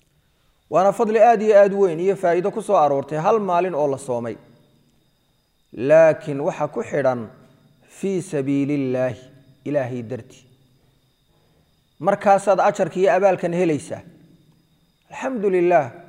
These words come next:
Ilaahay deeqdiisa iyo dee nicamtiisu waa fara badan taho, wamaa kaana cataa'u rabbika maxduura. Deeqda Ilaahay ninna dee looma diidin oo cidna lagama mancine, nin walba Ilaahay wixii uu uga qoro ka qaadanaya.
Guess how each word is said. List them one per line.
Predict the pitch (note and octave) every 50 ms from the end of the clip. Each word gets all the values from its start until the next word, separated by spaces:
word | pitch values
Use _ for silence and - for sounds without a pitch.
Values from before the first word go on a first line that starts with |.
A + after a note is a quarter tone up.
| - - _ _ _ _ _ _ _ _
Ilaahay | - G3 B3+ A#3 G3+ G3 F#3+ F3+
deeqdiisa | E3 G3 G3 E3+ F3+ F3 F3 D#3 - - C#3
iyo | D3+ E3 F3 E3+
dee | D3 D3 D3+ D3 C#3
nicamtiisu | C#3+ D#3 C3+ E3 F#3+ F3 F3+ F3 D#3 - E3 E3
waa | E3+ D3+
fara | - D#3 C#3+ C#3
badan | C3+ D#3 F3 F3+ -
taho, | - E3 E3+ F#3 E3+ C3+ - - - - - - _ _ _ -
wamaa | B2 C#3+ D#3+ F3+ F3
kaana | - - E3+ E3 D#3+ D3+ C3+
cataa'u | C#3+ C#3+ D#3 E3 E3 D3 D3+
rabbika | D#3+ D#3 C3+ C#3 - C#3+
maxduura. | C3+ C#3 B2+ - C3 C#3+ D3 C#3 B2+ A2+ - - - - _ _ _ _ -
Deeqda | B2 D3 F3+ F3+ D#3 E3 D#3
Ilaahay | C#3+ D3 D3 D3 D3 D#3 E3 E3+ D3 B2+
ninna | F#2+ A2+ G#3 G#3+ G3+ G3+ F#3+
dee | D#3+ E3+ E3
looma | D#3+ D#3+ D#3+ E3 F3+ F#3+
diidin | E3 D3 D#3+ D#3 E3+ F#3
oo | F3+ F3+ E3 -
cidna | F#3+ F3+ F#3+ F3+
lagama | E3+ D#3+ D3+ E3 F3+ F#3
mancine, | F3 E3 D#3+ D3 F3 F#3+ E3 C3 B2+ - - - - _ _ _ _ -
nin | E3 G3+
walba | G3+ G3 F#3+ F#3 F3 F#3+
Ilaahay | E3+ E3 E3 E3+ F3+ F#3
wixii | F#3 F#3 F#3 F#3
uu | F3+ E3+ E3
uga | E3 F3+ C#3
qoro | C#3+ D#3+ E3+ F3
ka | D#3+ - F3
qaadanaya. | - D3+ D3+ D3 D3+ D3 C#3 A#2+ A2 -